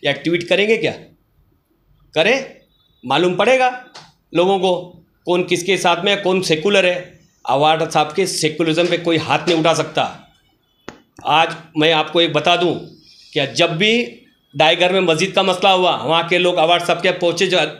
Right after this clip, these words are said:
वहाँ का-, कार्रवाई हो रही थी, आवाड साहब वहाँ पहुँचे, कार्रवाई रुका रहे, मस्जिद आलीशान बन गई। उसके बाद लोधा में तरावी पढ़ने का वक्त, तरावी और पढ़ी नहीं, पढ़ने की परमिशन नहीं दी जा रही थी, वो सब लोग आवाड साहब के पहुँचे थे।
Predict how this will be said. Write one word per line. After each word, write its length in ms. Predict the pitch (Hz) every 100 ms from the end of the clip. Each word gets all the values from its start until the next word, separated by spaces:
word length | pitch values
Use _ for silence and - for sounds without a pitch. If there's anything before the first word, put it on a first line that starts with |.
| -
वहाँ 180 | 165 160
का-, 200 | 165 151
कार्रवाई 300 | 156 160 175
हो 140 | 185 175
रही 100 | 175
थी, 360 | 156 123 - - -
आवाड 240 | 151 160
साहब 260 | - 170 160
वहाँ 120 | 160
पहुँचे, 340 | 160 156 175
कार्रवाई 420 | 165 151 151 165
रुका 200 | 160 156
रहे, 140 | 180 185
मस्जिद 320 | 151 143 160
आलीशान 440 | 147 143 139 151
बन 160 | 147 151
गई। 120 | 147
उसके 280 | 139 135 170
बाद 360 | 151 175 190 - - -
लोधा 360 | 139 156 170 180
में 400 | 185 135 - - -
तरावी 320 | 160 165 175
पढ़ने 340 | 190 185 185
का 100 | 185
वक्त, 300 | 185 185 180
तरावी 380 | 190 180 170 175
और 120 | 190
पढ़ी 200 | 185 175
नहीं, 100 | 196
पढ़ने 460 | 196 - - 170 185
की 80 | 185
परमिशन 400 | 185 175 196 214
नहीं 100 | 214
दी 100 | 208
जा 140 | 196
रही 100 | 185
थी, 380 | 170 151 - - _ _
वो 100 | 151
सब 320 | 151 - 185 185
लोग 180 | 196 180
आवाड 180 | 185
साहब 160 | 180 180
के 100 | 175
पहुँचे 300 | 175 185 185
थे। 240 | 175 143